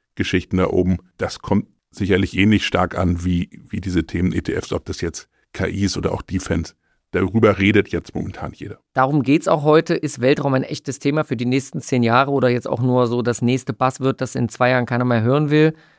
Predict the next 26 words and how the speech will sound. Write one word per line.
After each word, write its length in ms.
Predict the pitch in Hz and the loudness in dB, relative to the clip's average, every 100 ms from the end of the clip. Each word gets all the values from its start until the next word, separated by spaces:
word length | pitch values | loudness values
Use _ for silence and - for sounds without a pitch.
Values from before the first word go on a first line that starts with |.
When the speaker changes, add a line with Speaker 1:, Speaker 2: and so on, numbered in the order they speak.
| _ _ | _ _
Speaker 2:
Wer 140 | 123 131 | -2 0
verdient 380 | 147 123 160 170 | 0 2 2 4
da 120 | 151 | 4
am 100 | 143 | 4
Goldrausch 540 | 143 160 143 147 117 | 2 4 4 2 2
wirklich? 440 | 135 151 156 143 135 | 0 2 0 0 0
Also 200 | 120 113 | 0 0
sind 200 | 131 143 | 0 0
das 220 | 143 - | 0 0
jetzt 240 | 139 - | -4 -2
die 80 | 131 | -8
SpaceX 640 | - 135 139 - 143 - - | -4 -2 -2 -2 -6 -6 -4
und 100 | 127 | -2
die 60 | |
Raketenanbieter 880 | 127 123 139 143 135 135 131 135 135 | -2 -2 -4 -4 -4 -4 -4 -2 0
oder 220 | 123 127 | 2 0
sind 180 | 120 127 | -2 -2
das 100 | 127 | -2
eher 240 | - 131 | 2 2
die, 220 | 117 127 127 | 2 0 0
die 140 | 123 | 0
die 360 | 120 123 120 - _ | 2 2 2 -2 _
Turbinen 480 | 135 113 143 147 139 | -2 0 0 2 4
herstellen, 600 | 135 135 - 135 131 127 | 4 2 0 2 2 0
die 100 | 123 | 0
irgendwie 580 | 120 123 113 120 120 | 0 0 0 0 0